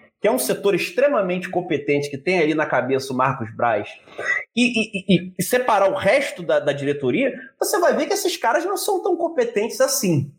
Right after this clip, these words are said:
na verdade, né? Porque, tipo assim, a lambança que eles fizeram, é, com essa coisa toda da transmissão, como é que você vê isso, Tunay? Por exemplo, eles,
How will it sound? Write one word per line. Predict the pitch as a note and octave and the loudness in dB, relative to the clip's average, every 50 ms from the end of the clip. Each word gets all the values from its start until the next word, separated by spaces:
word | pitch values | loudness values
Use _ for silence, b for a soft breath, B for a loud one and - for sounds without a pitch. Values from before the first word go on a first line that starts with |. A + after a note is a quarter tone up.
| _ - | _ 0
na | C3 C3+ B2 | 2 2 2
verdade, | B2+ A#2+ - A2 A2+ A2+ G#2+ G#2+ G#2+ A#2+ | 2 -2 -4 -2 0 0 2 0 0 0
né? | C3 D3+ D#3 D#3 B B B B B B B | 0 0 0 -2 B B B B B B B
Porque, | - F3 - - B3+ D4 G4+ | -4 -4 -2 0 2 2 2
tipo | G4+ - - D4+ | 2 0 0 0
assim, | C4+ C#4+ - G3+ F3 - | 2 2 0 -2 -2 -2
a | - A#3 | 0 2
lambança | B3 B3 A3+ F#3 D#3+ G3+ C#4+ F#4+ F4 - D4 - | 2 2 0 0 0 0 2 2 0 0 -2 -2
que | - | 0
eles | G3+ F3+ F3 - | 0 0 0 0
fizeram, | - - D3 B2+ A#2+ B2 C3+ C3+ B2+ A#2+ A#2 A2 A2+ - B B B B B B - | 0 0 0 -2 0 0 2 2 2 2 0 -2 -6 -10 B B B B B B -4
é, | - C#3 C#3 C#3 C3+ C3 B2 B2+ | -2 0 2 2 2 2 2 0
com | - E3+ | 2 2
essa | G3 A3 - - - | 2 2 2 -2 -4
coisa | - - - G#3 G#3 - D#3+ | -4 -2 2 2 2 2 2
toda | C#3 - F#3+ G3 F3+ | -2 0 0 0 0
da | - D#3+ C#3+ | 2 0 -2
transmissão, | - - - F3 F#3+ F3 C#3+ D3 C#3 C#3 B2 - - - E3+ F#3+ G#3+ A3+ A3 G3+ G3 F3+ - - - - _ | -2 0 0 0 0 0 0 -2 -2 -2 -4 -4 -4 -2 0 0 2 2 2 0 0 -2 -6 -10 -16 -12 _
como | - G#4 A4+ | -4 -2 -2
é | A4+ | -2
que | A4 G4+ | -2 0
você | F#4 F4+ - - D4+ C4+ | -2 -2 0 0 -2 -2
vê | F#3+ F#3+ A3 | 0 0 0
isso, | G3 E3 D3 C#3 C3+ - - - | 2 2 2 0 -2 -4 -6 -6
Tunay? | E3 E3 E3+ D#3+ D#3 D#3 | -2 0 0 0 0 0
Por | G#3+ A3+ | -2 0
exemplo, | G3+ G3+ G3 - C#4 | 0 0 0 0 0
eles, | D4+ F4+ - - - - - - - | 0 0 -2 -4 -6 -10 -18 -20 -12